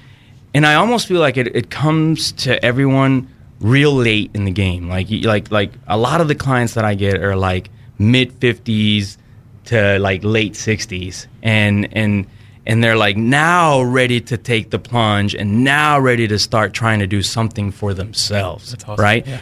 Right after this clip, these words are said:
Speaker 1: But they've been building someone else for the last thirty to forty years and, and, and now are getting to the point where they can finally have that.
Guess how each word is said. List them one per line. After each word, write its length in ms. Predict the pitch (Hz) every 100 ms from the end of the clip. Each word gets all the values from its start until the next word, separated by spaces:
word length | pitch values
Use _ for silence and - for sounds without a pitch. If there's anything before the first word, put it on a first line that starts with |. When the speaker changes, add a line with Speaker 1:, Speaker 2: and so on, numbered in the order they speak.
| -
Speaker 1:
But 120 | 113
they've 180 | 135 127
been 200 | 131 120
building 520 | 147 190 160 127 117
someone 360 | - 139 123 -
else 400 | 131 147 - - - -
for 100 | -
the 80 | 113
last 400 | 110 113 101 -
thirty 300 | 123 117 110
to 80 | 104
forty 320 | 101 113 104
years 580 | 98 107 107 101 90 87 - - -
and, 340 | 107 104 101
and, 260 | 117 104 104
and 180 | 107 104
now 320 | 117 135 135
are 100 | 120
getting 220 | 107 110 107
to 80 | 104
the 80 |
point 180 | 92 107
where 80 | 101
they 100 | 101
can 180 | 101 95
finally 680 | - - 123 135 135 117 101
have 260 | 101 92
that. 220 | 85 73